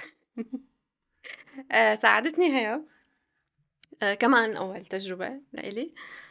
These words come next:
آه، هلأ كتير كان في، في options، فلسه processing، يعني. بس أنت كمان شفت النتيجة اللي، اللي طلعت معي، يعني جربت أعدل الصور اللي أنا حبيتها.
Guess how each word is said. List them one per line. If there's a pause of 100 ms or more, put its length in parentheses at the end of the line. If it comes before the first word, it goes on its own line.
(180)
آه،
هلأ
كتير
كان
في،
في (160)
options،
فلسه (140)
processing،
يعني.
بس
أنت
كمان
شفت
النتيجة
اللي،
اللي
طلعت
معي،
يعني
جربت
أعدل
الصور
اللي
أنا
حبيتها.